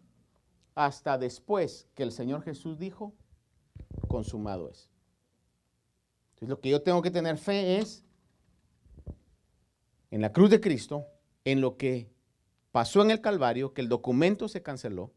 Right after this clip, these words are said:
Si yo creo en eso, puedo entrar por medio de la justicia de la cruz.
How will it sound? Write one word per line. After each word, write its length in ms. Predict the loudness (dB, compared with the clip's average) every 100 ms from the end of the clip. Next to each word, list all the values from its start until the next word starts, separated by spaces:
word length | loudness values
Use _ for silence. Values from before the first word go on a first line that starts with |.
| _ _ _ _ _ _
Si 240 | -10 -2
yo 200 | 2 2
creo 240 | 4 4 4
en 100 | 2
eso, 240 | -4 -8 _ _ _ _ _ _ _
puedo 180 | 0 2
entrar 440 | 0 -4 -6 -8 _ _ _ _ _ _ _ _
por 180 | 0 2
medio 340 | 4 4 4 2
de 120 | 4
la 100 | 2
justicia 720 | 2 -2 2 4 4 2 2
de 100 | 2
la 160 | 0 -2
cruz. 340 | -10 -14